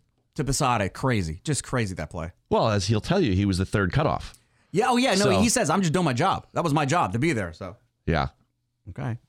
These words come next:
Speaker 2: Yeah, I tell you.
Speaker 1: <laughs>
Speaker 2: Better than most. Better than most. Ah, you know,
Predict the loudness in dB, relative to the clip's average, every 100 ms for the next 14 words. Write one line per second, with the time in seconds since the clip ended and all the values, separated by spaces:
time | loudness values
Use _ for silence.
0 | -2 0 0 0 0 -2 -4 -12 -8 -4
1 | 0 2 2 2 0 -4 -10 -20 _ -4
2 | -2 0 0 0 0 -4 -8 -4 -2 -2
3 | -4 -4 -2 -2